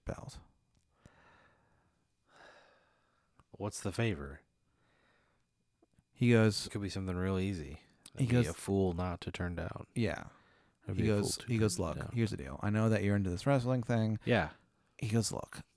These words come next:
Speaker 1: And again, this accent, it sounds like
Speaker 2: Yeah, it's terrible.
Speaker 1: Yeah. It
Speaker 2: Ugh.
Speaker 1: sounds like s-,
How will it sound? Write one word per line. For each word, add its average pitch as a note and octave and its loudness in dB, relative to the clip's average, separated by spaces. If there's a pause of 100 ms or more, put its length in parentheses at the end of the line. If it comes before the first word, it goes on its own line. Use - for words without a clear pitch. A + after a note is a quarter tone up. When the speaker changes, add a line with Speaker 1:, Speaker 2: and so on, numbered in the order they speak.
(1040)
Speaker 1:
And D3+ 8
again, G2+ 2
this D#3 4
accent, G#2 2
it A#2+ 0
sounds C3 4
like A2 4
Speaker 2:
Yeah, F2 0
it's - -8 (120)
terrible. D2 -8
Speaker 1:
Yeah. F#2 -4 (1080)
It F3+ 10
Speaker 2:
Ugh. - 4
Speaker 1:
sounds A#3 10
like A#3 12
s-, - 0